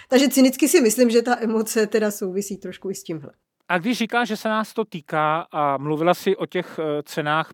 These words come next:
Speaker 2: pohonných hmot, tak, eh, jenom co se stalo při tom ohromném obratu Andreje Babiše, o kterém Lucka mluví, eh,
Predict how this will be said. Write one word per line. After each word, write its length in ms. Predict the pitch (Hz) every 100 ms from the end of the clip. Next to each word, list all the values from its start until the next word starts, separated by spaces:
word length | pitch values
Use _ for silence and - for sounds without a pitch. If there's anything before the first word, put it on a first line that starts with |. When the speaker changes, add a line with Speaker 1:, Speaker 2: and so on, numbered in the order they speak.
| _
Speaker 2:
pohonných 420 | 139 135 139 135
hmot, 200 | 117 104 - _ _ _ -
tak, 140 | 151 - 160
eh, 200 | 160 147
jenom 360 | 170 185 220 226 - _ _
co 140 | - 175
se 120 | 240
stalo 320 | - 180 190
při 140 | - 185
tom 140 | 202
ohromném 440 | 196 180 185 202 208 _ _ _ _
obratu 640 | 185 156 170 - 175 190
Andreje 280 | 165 160 180
Babiše, 340 | 185 156 - 185 - _ _ - - - _
o 80 | -
kterém 340 | - 180 175 175
Lucka 280 | - 208
mluví, 420 | 190 175 156 143 160
eh, 720 | - - - _ _ _